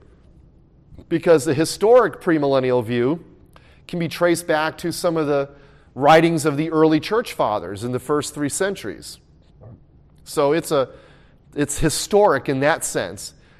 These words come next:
as opposed to dispensationalism. Now, the historic premillennial view there, according to your handout and the diagram you've got there,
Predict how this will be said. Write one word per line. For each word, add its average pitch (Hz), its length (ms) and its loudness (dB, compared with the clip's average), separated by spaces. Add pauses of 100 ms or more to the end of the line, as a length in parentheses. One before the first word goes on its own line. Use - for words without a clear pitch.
as 127 160 -6
opposed 131 380 0
to 123 60 -12
dispensationalism. 120 1040 -6 (1300)
Now, 131 360 2 (540)
the 123 80 -4
historic 180 640 4
premillennial 156 680 0
view 123 220 -4
there, 123 240 0
according 139 340 -2
to 131 120 -8
your 143 180 -2
handout 127 540 2
and 123 80 -8
the 120 60 -4
diagram 120 560 0
you've 104 140 -8
got 104 300 0
there, 110 300 -2